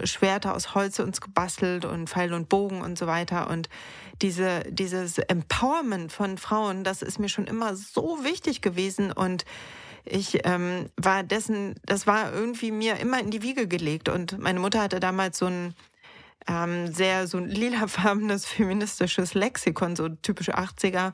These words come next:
Und das habe ich wirklich geliebt. Ich habe das aufgesogen, ich habe das gelesen, auch schon als ich relativ noch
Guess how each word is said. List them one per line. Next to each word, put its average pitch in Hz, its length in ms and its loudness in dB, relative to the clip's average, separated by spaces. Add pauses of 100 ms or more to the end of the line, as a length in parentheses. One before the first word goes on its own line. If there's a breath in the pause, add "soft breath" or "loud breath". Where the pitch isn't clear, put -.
(460 loud breath)
Und 185 320 2
das 170 180 2
habe 165 140 4
ich 170 180 -4
wirklich 175 320 0
geliebt. 226 440 2
Ich 185 180 -2
habe 170 140 0
das 185 200 0
aufgesogen, 202 920 0
ich 196 160 -4
habe 180 100 -4
das - 320 -2
gelesen, 202 580 0
auch - 160 0
schon 190 200 0
als 170 160 0
ich 190 160 0
relativ 202 480 0 (340 loud breath)
noch 185 220 0